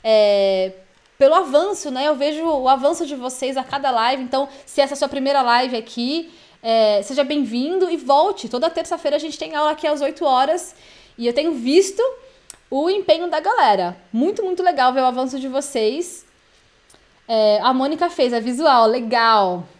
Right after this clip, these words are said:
Ana, onde encontro no seu blog? Nesse link que eu deixei aqui, ó. Pode ir lá e baixar, tá? Quem mais falou aqui? Foi o primeiro e-book que baixei na minha jornada de estudos. Que legal! Nossa, que honra, Magno! Muito legal!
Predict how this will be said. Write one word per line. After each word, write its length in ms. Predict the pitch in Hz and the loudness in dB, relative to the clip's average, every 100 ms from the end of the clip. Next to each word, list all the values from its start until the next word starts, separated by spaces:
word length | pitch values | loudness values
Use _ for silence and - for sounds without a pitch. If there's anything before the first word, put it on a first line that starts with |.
| _ _ _ _ _ _ _ _ _ _ | _ _ _ _ _ _ _ _ _ _
Ana, 300 | 240 254 247 | -4 -2 -2
onde 140 | 247 | -2
encontro 340 | 269 262 254 247 | -4 -4 -6 -6
no 80 | 262 | -6
seu 220 | 294 269 | -4 -2
blog? 280 | 226 214 226 | 0 0 -2
Nesse 240 | 262 285 | -8 -8
link 200 | 302 311 | -8 -8
que 80 | - | -8
eu 60 | 277 | -8
deixei 340 | 294 294 285 | -8 -6 -6
aqui, 460 | 285 294 - 277 254 | -6 -10 -12 -8 -4
ó. 260 | 180 139 - _ _ _ _ _ _ _ _ _ _ _ _ _ _ _ _ _ _ _ _ _ _ _ _ | -4 -6 -12 _ _ _ _ _ _ _ _ _ _ _ _ _ _ _ _ _ _ _ _ _ _ _ _
Pode 260 | 196 190 208 | -12 -10 -6
ir 20 | |
lá 180 | 208 214 | -4 -4
e 40 | |
baixar, 540 | 214 247 247 214 170 175 _ | -4 -6 -6 -8 -8 -10 _
tá? 300 | - 208 349 359 _ _ _ _ _ _ _ _ _ _ _ _ | -10 -8 -10 -14 _ _ _ _ _ _ _ _ _ _ _ _
Quem 140 | 226 | -12
mais 320 | 220 208 208 | -8 -8 -8
falou 160 | 214 202 | -6 -6
aqui? 340 | 196 - 202 | -6 -10 -12
Foi 140 | 190 240 | -8 -8
o 40 | |
primeiro 260 | 240 277 320 | -4 -2 -2
e-book 220 | 254 285 | -2 -6
que 120 | - | -4
baixei 320 | 262 277 277 | -2 -2 -4
na 80 | 277 | -6
minha 180 | 269 269 | -6 -4
jornada 320 | 277 269 269 | -2 -2 -2
de 80 | 269 | -6
estudos. 260 | 302 254 - | -10 -14 -12
Que 120 | 349 | -6
legal! 540 | 480 349 269 285 403 | -6 2 4 8 6
Nossa, 220 | 339 339 | 6 0
que 160 | 320 427 | 2 8
honra, 380 | 302 392 554 453 | 8 8 6 4
Magno! 540 | 330 240 226 220 214 | 6 4 2 -4 -6
Muito 220 | 226 302 | -8 -8
legal! 580 | 480 453 254 277 254 220 | -8 -4 0 2 2 -2